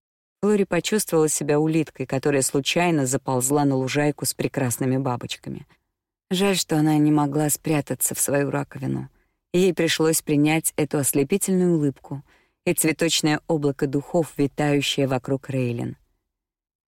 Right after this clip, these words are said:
«Рада видеть вас, Флориана». Она была настолько идеальной, что даже умудрилась запомнить ее имя, хотя встречала единожды,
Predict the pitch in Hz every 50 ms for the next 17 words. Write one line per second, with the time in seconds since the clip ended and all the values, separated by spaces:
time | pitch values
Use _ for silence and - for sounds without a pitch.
0 | _ _ _ _ _ _ _ _ _ _ _ _ _ _ _ _ _ - 185 196
1 | 214 247 269 269 - 294 294 277 277 285 262 247 254 233 - 208 214 208 202 208
2 | - - - 202 202 196 190 180 170 165 160 160 165 170 180 208 - _ _ _
3 | _ _ _ _ _ _ _ _ _ - 175 180 190 185 175 175 175 170 175 180
4 | 175 - - 214 202 180 - 170 165 160 147 170 180 196 220 220 190 160 151 143
5 | - - 156 151 160 170 170 170 160 151 147 151 147 139 147 160 185 185 175 160
6 | 143 139 143 139 - - 165 165 170 170 175 - - - 170 175 180 180 - -
7 | 220 202 185 147 131 127 131 - - - - - _ _ _ _ _ - 170 147
8 | - 180 208 - - - 247 - - - 175 160 160 156 156 165 151 147 131 127
9 | 123 123 120 - 139 135 135